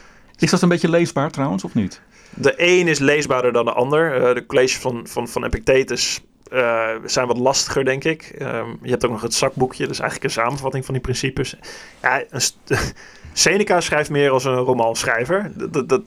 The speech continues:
Speaker 2: dat,
Speaker 1: Ja.
Speaker 2: dat zijn echt meer verhalen.
Speaker 1: Ja.
Speaker 2: Epictetus en Marcus Aurelius helemaal, dat zijn meer kleine, korte gedachten.
Speaker 1: Hm.
Speaker 2: Ehm, dus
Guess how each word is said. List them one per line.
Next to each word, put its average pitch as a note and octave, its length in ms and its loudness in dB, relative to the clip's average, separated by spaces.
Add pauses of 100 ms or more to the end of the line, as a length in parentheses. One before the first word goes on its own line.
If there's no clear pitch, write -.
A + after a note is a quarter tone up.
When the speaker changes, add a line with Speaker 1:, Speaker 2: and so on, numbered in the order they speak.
(160)
Speaker 2:
dat, B2+ 320 0
Speaker 1:
Ja. - 60 -16
Speaker 2:
dat C3+ 160 2
zijn C3 200 0
echt - 240 -4
meer B2 220 2
verhalen. A#2+ 680 0
Speaker 1:
Ja. G#2 220 -2 (340)
Speaker 2:
Epictetus B2+ 640 2
en B2+ 120 -4
Marcus A#2 240 0
Aurelius A#2 340 -2
helemaal, A#2 280 0
dat A#2+ 100 -2
zijn A#2 140 -4
meer A2 180 -6
kleine, A2+ 340 -4
korte A#2 260 0
gedachten. A#2+ 520 -2 (300)
Speaker 1:
Hm. - 60 -4 (340)
Speaker 2:
Ehm, G#2 240 -4 (340)
dus A#2 380 -8